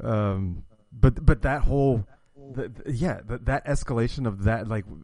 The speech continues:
so many new things are being revealed, like, s-, so quickly, and it's, that part was cool, and that's where I feel like the,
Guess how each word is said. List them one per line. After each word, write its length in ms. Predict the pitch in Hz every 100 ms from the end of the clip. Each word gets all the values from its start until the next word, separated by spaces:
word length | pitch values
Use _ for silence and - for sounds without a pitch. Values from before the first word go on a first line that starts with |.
| -
so 480 | 117 - - - 131
many 180 | 139 127
new 260 | 117 123 135
things 360 | 135 127 120
are 40 | 113
being 220 | 120 117
revealed, 500 | 107 101 110 117 104
like, 140 | 107 98
s-, 140 | - -
so 200 | - 120
quickly, 460 | - 120 - 123
and 120 | 110
it's, 200 | 101 - - - _ _ _ - _
that 300 | 117 135 156
part 160 | - 165
was 120 | 185
cool, 360 | - 202 98 117
and 120 | 113
that's 220 | 135 -
where 140 | 151 131
I 60 |
feel 180 | 120 127
like 160 | 120 -
the, 200 | 107